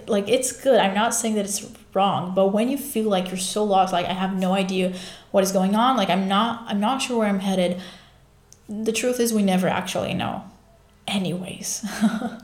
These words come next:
So don't focus too much on that. Focus, how are you feeling today and how can you feel better? Like, truly feel better. Not distract yourself for, like, eternity, but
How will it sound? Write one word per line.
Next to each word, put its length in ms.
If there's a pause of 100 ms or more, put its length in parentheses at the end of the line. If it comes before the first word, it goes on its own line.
(760)
So 540 (640)
don't 200
focus 300
too 140
much 240
on 140
that. 360
Focus, 360
how 160
are 100
you 120
feeling 320
today 380
and 120
how 180
can 160
you 100
feel 340
better? 440 (1120)
Like, 180
truly 380
feel 240
better. 280
Not 220
distract 480
yourself 640 (200)
for, 220
like, 320
eternity, 580
but 280